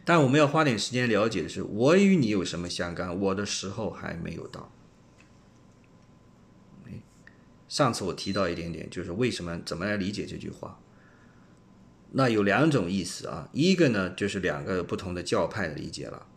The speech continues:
如果是从天主教的角度讲呢，他会认为说，耶稣实际上，嗯，呃，并没有把他妈妈给，呃，斥责，而是说用尊-，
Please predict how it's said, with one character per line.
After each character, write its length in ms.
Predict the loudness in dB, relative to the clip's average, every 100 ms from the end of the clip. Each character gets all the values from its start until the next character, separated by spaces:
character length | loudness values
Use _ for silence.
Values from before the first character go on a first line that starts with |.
| -4
如 120 | 4 6
果 100 | 6
是 60 |
从 160 | 2 -2
天 220 | 0 0
主 100 | 0
教 160 | 0 -2
的 100 | -4
角 200 | -8 -8
度 120 | -8
讲 240 | -8 -10
呢， 120 | -12 -14 -16 -8
他 180 | -4 -2
会 160 | 0
认 220 | 0 -2
为 80 | -6
说， 340 | -8 -8 -8 -12 -20 -20 -20 -20 -20 -20 -20 -20 -20 -20 -8
耶 180 | 0 0
稣 180 | 0 -4
实 180 | -4 -6
际 140 | -4
上， 320 | -4 -4 -8 -20 -20 -20 -20 -20 -20 -18 -8
嗯， 460 | -6 -6 -8 -12 -14 -20 _ -20 _ _ _ -20 _ -20 _ -20
呃， 200 | -18 -18 -4
并 260 | 4 4 4
没 120 | 2
有 100 | 0
把 160 | -2 -6
他 160 | -4
妈 180 | -2 -2
妈 160 | -2 -4
给， 360 | -6 -8 -10 -18 -20
呃， 100 | -12 -6
斥 340 | -2 0 0
责， 300 | -2 -8 -6
而 140 | -4 -4
是 100 | -4
说 400 | -6 -4 -4 -2
用 160 | -4
尊-， 420 | -4 0 0 0